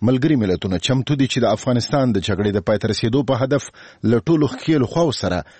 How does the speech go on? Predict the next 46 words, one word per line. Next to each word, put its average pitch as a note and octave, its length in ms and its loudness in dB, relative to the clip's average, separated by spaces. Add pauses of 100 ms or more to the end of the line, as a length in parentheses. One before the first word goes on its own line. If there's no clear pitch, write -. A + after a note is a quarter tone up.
(100)
لازمه G#2+ 460 2
مرسته C3 340 -2
او G2 200 2
همکاري G2 420 -2
وکړي. D#2+ 320 -6 (880)
یوناما G#2+ 420 2
په G2+ 160 -4
بریالیتوب G#2 560 0
سره A2 260 0
د G2+ 220 0
مشورتي G#2 400 0
لوی A#2 200 2
جرګې A2 400 -2
د G#2 160 -2
پای G#2 120 2
ته G2 120 -4
رسېدو G#2 360 0
له A2+ 140 2
امله B2 340 2 (180)
د - 60 -4
دې D3 260 0
جرګې A#2+ 380 0
ګډونوالو G2+ 460 0
ته G2+ 120 -2
مبارکي G#2 500 0
ویلې F2+ 300 0
ده. F#2 140 -2 (560)
ناټو D3 320 2
تړون D3+ 320 0
هم D#3 220 0
په G#2 140 0
کابل A#2+ 340 0
کې D3 240 -2
د A#2+ 180 2
جوړ A#2+ 200 -2
شوې C3 380 2
مشورتي A2+ 440 0
لوی A#2+ 160 4
جرګې A#2 360 0
د A#2 180 0
پریکړو C3 360 0 (120)
او G#2+ 120 2
غوښتنو G#2 400 0
ملاتړ F#2 400 0
کړی G2+ 240 -2
دی. G2+ 160 0